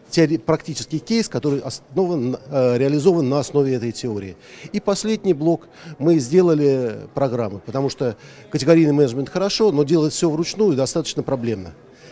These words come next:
Поэтому мы пригласили специалистов из и-, Infovision, из, э, Би-,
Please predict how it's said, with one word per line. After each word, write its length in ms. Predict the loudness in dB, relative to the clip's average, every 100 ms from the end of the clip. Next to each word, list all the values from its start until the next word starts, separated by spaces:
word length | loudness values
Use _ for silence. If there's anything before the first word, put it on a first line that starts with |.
| -10
Поэтому 320 | 2 2 4 0
мы 280 | 0 0 -2 -8
пригласили 400 | -4 -2 -2 -2
специалистов 680 | -8 -6 -2 0 0 -2 -8 -12 -18 -20 -20 -14
из 300 | -6 -6 -6
и-, 200 | -8 -10 -10 -18 -20 -20 -10
Infovision, 800 | -4 0 2 2 2 2 0 -2 -8 -20 -4
из, 400 | 0 0 0 0
э, 520 | 0 2 2 -2 -4 -12 -20 -20 -20 -20 -20 -20 -20 -20 -20 -20 -20 -20 -20 -2
Би-, 300 | 0 0